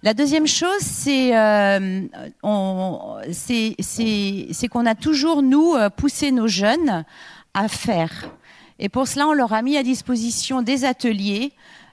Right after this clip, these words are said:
euh, la possibilité de coopérer entre eux, des ateliers avec, alors, je sais que vous avez dans vos écoles des magnifiques, euh, euh, laboratoires avec des machines qui doivent coûter,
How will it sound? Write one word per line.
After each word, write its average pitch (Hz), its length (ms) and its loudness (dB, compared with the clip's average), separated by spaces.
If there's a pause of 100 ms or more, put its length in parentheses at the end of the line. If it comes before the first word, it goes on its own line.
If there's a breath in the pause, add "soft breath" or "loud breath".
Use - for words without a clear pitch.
(140)
euh, 185 720 2
la 202 140 0
possibilité 240 680 0
de - 40 -6
coopérer 254 560 0
entre 214 360 -2
eux, 247 140 0
des 220 240 0
ateliers 233 480 0
avec, 202 500 -2
alors, 180 440 0
je 165 200 -4
sais 208 220 -6
que 160 360 -4
vous 156 300 -6
avez 180 260 -2
dans 165 120 0
vos 160 120 -4
écoles 175 680 -2
des 151 140 -2
magnifiques, 208 840 -2
euh, 151 280 0 (460 loud breath)
euh, 160 120 0
laboratoires 180 960 0
avec 160 220 -2
des 160 140 -2
machines 175 680 -2
qui - 160 -6
doivent 156 220 -4
coûter, 175 440 -4